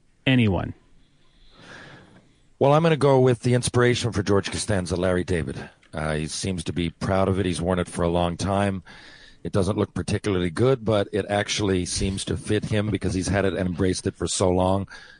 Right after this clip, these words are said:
Speaker 2: So there you go, Larry David of Curb Your Enthusiasm.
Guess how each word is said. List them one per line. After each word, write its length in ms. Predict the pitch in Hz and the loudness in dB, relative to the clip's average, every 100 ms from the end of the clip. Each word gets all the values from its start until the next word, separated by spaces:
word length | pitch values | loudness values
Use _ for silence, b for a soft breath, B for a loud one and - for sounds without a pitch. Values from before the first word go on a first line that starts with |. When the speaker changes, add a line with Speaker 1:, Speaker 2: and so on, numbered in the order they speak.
| B | B
Speaker 2:
So 280 | - - 90 | -8 -2 0
there 140 | 82 90 | 2 2
you 160 | 87 | 0
go, 240 | 78 85 78 | 0 0 0
Larry 360 | 82 87 90 | 0 0 0
David 380 | 80 87 87 92 - | 0 0 0 -2 -2
of 200 | 85 - | -4 -4
Curb 300 | 82 92 80 | -2 -2 0
Your 280 | 85 80 - | 0 0 -2
Enthusiasm. 800 | 82 73 82 73 76 - - | -6 -6 -6 -4 -4 -6 -10